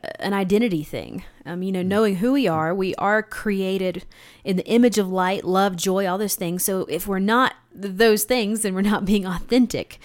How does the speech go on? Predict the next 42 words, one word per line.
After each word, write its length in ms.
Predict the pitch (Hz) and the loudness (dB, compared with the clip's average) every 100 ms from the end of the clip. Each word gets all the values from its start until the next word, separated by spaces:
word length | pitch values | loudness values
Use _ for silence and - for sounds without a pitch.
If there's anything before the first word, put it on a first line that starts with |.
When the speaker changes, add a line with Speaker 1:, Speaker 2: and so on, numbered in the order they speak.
| - - - | -20 -16 -6
Speaker 1:
to 160 | 196 180 | -2 0
who 160 | 208 | 0
we 120 | 202 | 0
were 200 | 190 185 | 0 -2
created 360 | 185 - 190 180 | -2 -2 -2 -4
to 40 | 170 | -4
be, 280 | 190 208 233 | -2 -2 -2
to 80 | |
that 280 | 185 180 175 - | 0 0 -2 -4
original 520 | 175 190 202 196 190 | -6 -6 -6 -6 -4
identity. 560 | 185 170 208 233 117 80 | -6 -2 -2 -2 -6 -2
Speaker 2:
Yes, 280 | 147 156 - | 0 2 2
one 240 | 160 202 | 4 4
way 180 | 208 196 | 4 4
we 160 | 185 156 | 4 4
should 180 | - 165 | 2 0
stand 360 | - 180 165 | 2 0 0
out 180 | 165 175 | -2 2
and 100 | 143 139 | 2 2
look 240 | 147 104 | 0 0
different 500 | 135 165 185 160 147 | -2 0 0 0 2
from 140 | - | 4
the 80 | 120 | 4
collective 560 | 113 120 143 170 131 120 | 2 0 0 2 2 2
is 320 | - 127 120 | 4 4 4
in 220 | - 131 | 2 2
our 200 | 131 143 | 2 2
results, 760 | 160 147 202 196 - - - - - _ - | 2 2 0 -2 -4 -2 -2 -4 -12 _ -8
Speaker 1:
Mm. 240 | 185 175 | -6 -4
Speaker 2:
especially 460 | 165 - 185 - 165 | -2 2 2 4 4
during 280 | 127 139 117 | 6 4 4
difficult 400 | 120 117 113 - | 0 -2 -4 -4
times, 580 | 104 80 76 73 - | -4 -4 -6 -2 -2
Speaker 1:
Yeah. 100 | 156 117 | 0 -2
Speaker 2:
you 60 | |
know, 100 | - | -2
like 180 | 90 95 | -4 -2
the 100 | 104 | 0
ongoing, 640 | 101 98 95 95 87 82 - | 0 0 -2 -2 -2 -4 -8
uh, 60 | - - | -14 -12
pandemic. 580 | - 95 90 85 - - _ - - - | -6 -4 -4 -6 -10 -16 _ -20 -20 -20
Speaker 1:
Yes. 540 | 165 170 - - - | -20 -18 -16 -16 -16